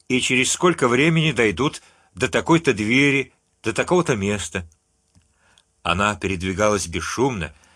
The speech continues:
каждый жест ее, каждый взгляд был многозначителен и красноречив. В течение месяца или около того она, буквально играя с огнем, ставила Юджина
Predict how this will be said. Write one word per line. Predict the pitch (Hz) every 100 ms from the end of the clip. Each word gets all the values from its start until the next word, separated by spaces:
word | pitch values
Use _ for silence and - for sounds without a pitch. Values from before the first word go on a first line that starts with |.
| _ _
каждый | - 127 110 131
жест | 104 165 -
ее, | 135 123 98 - - - _
каждый | 123 139 -
взгляд | 123 90 104 131 160 - - -
был | 87 127 127
многозначителен | 92 98 120 113 95 101 - 180 - 110 92 82 _ _ _
и | 101 117
красноречив. | - 101 - 95 87 - 78 - - _ _ _ _ _ _ _ _ _ _ _ _ _
В | -
течение | 95 190 190
месяца | 180 196 190 - 151
или | 147 127 127 127
около | 156 - 113
того | 95 98 87 82 - _ _ _ - - -
она, | 104
буквально | 143 170 190 214 202
играя | 196 160 131 175 180
с | -
огнем, | 139 104 160 185 - - _ _
ставила | - - 170 202 190
Юджина | 185 123 196 143 175 170